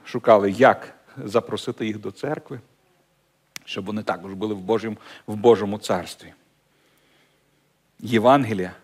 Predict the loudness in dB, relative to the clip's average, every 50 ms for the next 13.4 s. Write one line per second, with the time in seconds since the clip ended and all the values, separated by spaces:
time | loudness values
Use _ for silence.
0 | _ _ _ _ -10 -10 -8 -6 -6 -6 -4 -4 -2 -2 -4 -6 -8 -20 _ -20
1 | -20 -20 -20 _ _ _ -2 -2 -2 0 0 0 0 2 0 0 0 -2 -4 -6
2 | -8 -18 _ -14 -10 -6 -4 -2 -2 -2 -4 -6 0 2 4 4 4 2 0 -2
3 | -8 -14 -20 _ _ _ _ _ _ _ _ _ _ _ _ _ _ _ _ _
4 | _ _ _ _ _ _ _ _ _ -8 -6 -4 0 0 2 2 2 0 2 4
5 | 6 6 6 4 0 0 -2 0 0 0 0 -2 -6 -12 -12 -8 -6 -4 -4 -2
6 | -2 -2 -2 -2 -6 -10 -6 -6 -4 -4 -4 -6 -6 -6 -6 -10 -10 -12 -16 -16
7 | -16 -18 -18 _ _ _ _ _ _ _ -20 _ _ _ _ _ _ _ _ _
8 | _ 0 8 8 10 10 8 4 2 0 0 0 2 4 4 2 2 4 4 4
9 | 6 8 8 8 6 6 4 2 2 2 2 2 2 2 0 -2 -2 -2 2 2
10 | 4 4 4 2 0 0 0 -2 0 -2 -2 -6 -2 -2 -2 -2 -2 -6 -16 _
11 | _ _ _ _ _ _ _ _ _ _ _ _ _ _ _ _ _ _ _ _
12 | 2 4 8 8 6 6 6 2 2 2 -2 -4 -8 -8 -4 -2 2 2 2 4
13 | 4 2 2 4 4 2 2